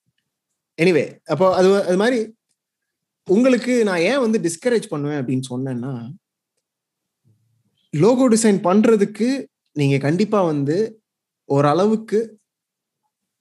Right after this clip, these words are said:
பிராண்ட் ஸ்ட்ராட்டஜின்னு சொல்லுவாங்க, அது நீங்க படிக்கணும்.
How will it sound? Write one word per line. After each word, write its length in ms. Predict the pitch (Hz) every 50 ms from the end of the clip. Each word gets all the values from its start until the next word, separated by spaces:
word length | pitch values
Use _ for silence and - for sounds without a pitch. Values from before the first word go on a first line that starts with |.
| _ _ - 131
பிராண்ட் 280 | - 151 180 214 214 208
ஸ்ட்ராட்டஜின்னு 540 | 208 - - 165 160 160 151 139 147 151 143
சொல்லுவாங்க, 420 | 135 123 113 120 113 107 107 - _ _ _ _ _ _ _ _ _ _ _
அது 160 | - 131 131
நீங்க 300 | 123 123 123 113 113 117
படிக்கணும். 300 | 113 117 - 117 - -